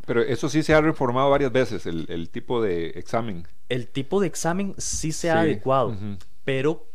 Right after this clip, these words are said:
Speaker 2: eventualmente, y es lo que nos
Speaker 1: Ujú.
Speaker 2: comentan en el polígono, que de cien personas que hacen el examen psicológico, una es la que no lo pasa, aproximadamente. Entonces,
Speaker 1: Mm.
Speaker 2: em,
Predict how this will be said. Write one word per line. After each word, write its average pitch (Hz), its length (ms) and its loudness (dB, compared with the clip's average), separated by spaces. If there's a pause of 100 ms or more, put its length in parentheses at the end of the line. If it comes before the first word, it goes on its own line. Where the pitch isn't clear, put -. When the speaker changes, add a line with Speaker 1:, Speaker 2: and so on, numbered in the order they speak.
(140)
Speaker 2:
eventualmente, 127 1200 -4
y 92 300 -8
es 95 140 -6
lo 113 160 -4
que 120 160 -6 (320)
nos 98 160 -6
Speaker 1:
Ujú. 110 80 -6
Speaker 2:
comentan 104 400 -4
en 123 100 -4
el 123 80 -4
polígono, 131 460 -4 (880)
que 101 600 -2
de 107 500 -4 (200)
cien 180 420 -4
personas 160 540 -4
que 127 80 -4
hacen 170 180 -4
el 151 80 -4
examen 143 340 -4
psicológico, - 680 -6 (680)
una 175 320 -2 (140)
es 110 100 -6
la 107 120 -6
que - 120 -6
no 92 120 -6
lo 87 60 -8
pasa, - 320 -8 (480)
aproximadamente. 85 880 -8 (640)
Entonces, 104 800 -6
Speaker 1:
Mm. - 20 -6
Speaker 2:
em, 98 680 -6